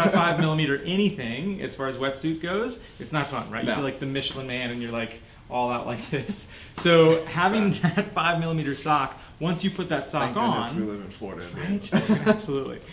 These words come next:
Speaker 1: Uh, once you put that sock on, now you would be true to size.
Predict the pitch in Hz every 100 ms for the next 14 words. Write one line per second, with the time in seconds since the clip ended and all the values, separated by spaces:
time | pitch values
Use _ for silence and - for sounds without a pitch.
0 | - - - 135 131 139 202 262 233 233
1 | 196 185 185 156 175 208 131 113 120 -
2 | - - 139 208 247 160 135 156 - -
3 | 135 160 156 147 - 147 127 135 110 -
4 | -